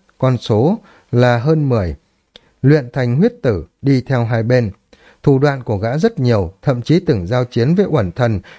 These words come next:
bị Viêm Nguyệt tộc bắt làm tù binh, đạt được chiến tích ngang hàng một cách huy hoàng. Tuy rằng vị uẩn thần bị bắt làm tù binh nọ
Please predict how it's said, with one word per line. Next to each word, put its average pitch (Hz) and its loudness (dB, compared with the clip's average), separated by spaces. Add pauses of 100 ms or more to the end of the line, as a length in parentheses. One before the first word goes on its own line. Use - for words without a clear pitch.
(100)
bị 147 4
Viêm 196 2
Nguyệt 160 -2
tộc 120 -4
bắt 185 -4
làm 117 0
tù 95 -2
binh, 135 0 (320)
đạt 143 2
được 139 -2
chiến 151 -2
tích 240 -2 (260)
ngang 190 0
hàng 104 -4
một 87 -8
cách 165 -4
huy 180 2
hoàng. 110 -2 (500)
Tuy 214 2
rằng 147 -2
vị 135 -2
uẩn 120 -4
thần 127 0
bị 131 0
bắt 196 -2
làm 131 0
tù 131 0
binh 185 0
nọ 131 -2